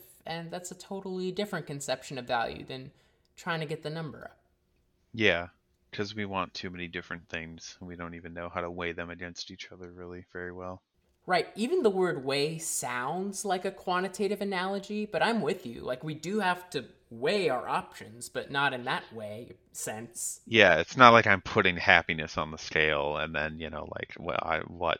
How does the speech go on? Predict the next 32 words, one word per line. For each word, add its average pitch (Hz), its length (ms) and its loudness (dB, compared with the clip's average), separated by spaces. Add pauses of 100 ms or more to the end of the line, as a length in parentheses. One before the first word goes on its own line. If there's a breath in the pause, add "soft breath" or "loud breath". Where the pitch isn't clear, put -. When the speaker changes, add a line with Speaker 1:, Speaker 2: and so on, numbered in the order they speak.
(100)
Speaker 2:
I 90 120 -2
don't 90 140 -4
know 85 100 -2
what 87 140 -12
goes 98 220 -8
on 52 140 -8
the 52 100 -6
other 53 140 -8
side. 52 420 -6
Like, 95 160 -6 (400)
Speaker 1:
That's - 300 -8
three 135 340 -8
pounds 123 380 -8
of - 60 -14
happiness, - 800 -10
right? - 240 -16 (120)
Speaker 2:
<laughs> 113 520 10
Well, 101 200 6
yeah. 107 280 8
Well, 104 220 8
but 110 260 8
one, 143 400 10 (320 loud breath)
but 110 100 8
I 123 100 12
also 139 240 12
have 104 320 12
seventeen 107 680 2
ounces 107 400 6
of 90 140 -6
respect - 540 -2
over - 220 -6
here. - 320 0